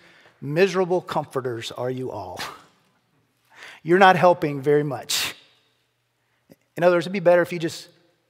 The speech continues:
would sit down and be quiet. And then he opens his response to Bildad here in chapter eighteen. He says,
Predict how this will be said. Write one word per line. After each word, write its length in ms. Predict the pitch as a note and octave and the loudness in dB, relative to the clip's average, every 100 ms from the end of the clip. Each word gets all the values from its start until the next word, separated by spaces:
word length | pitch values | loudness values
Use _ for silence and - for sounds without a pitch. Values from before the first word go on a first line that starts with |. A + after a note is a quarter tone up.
| _ - | _ -14
would 100 | C#3 | -6
sit 160 | F3+ | -4
down 220 | E3 D3+ | -2 -2
and 80 | C#3+ | -4
be 80 | C3 | -8
quiet. 560 | - - - - - - _ _ _ _ _ _ _ _ _ _ _ _ _ _ _ - | -10 -14 -14 -16 -18 -18 _ _ _ _ _ _ _ _ _ _ _ _ _ _ _ -6
And 80 | D3+ | 0
then 80 | |
he 140 | F#3+ D#3+ | 2 4
opens 460 | G3 G#3 G#3 F3 | 4 2 -2 0
his 160 | G3 D#3+ | 0 -2
response 520 | D3+ - F#3 F3 C3 | -4 -2 2 2 0
to 100 | - | -6
Bildad 500 | D3+ F3 F#3 E3 D#3 | 0 2 4 4 4
here 320 | C#3+ F3+ F3 D#3 | 4 2 2 0
in 180 | D#3+ | -4
chapter 400 | D#3 E3+ D#3 D#3 C#3 | -2 0 0 -4 -2
eighteen. 500 | E3 C#3 F#3 E3+ D#3 | -2 -2 -6 -4 -4
He 140 | D3+ | -6
says, 460 | D#3 - D#3+ D3+ - | -4 -2 0 0 -4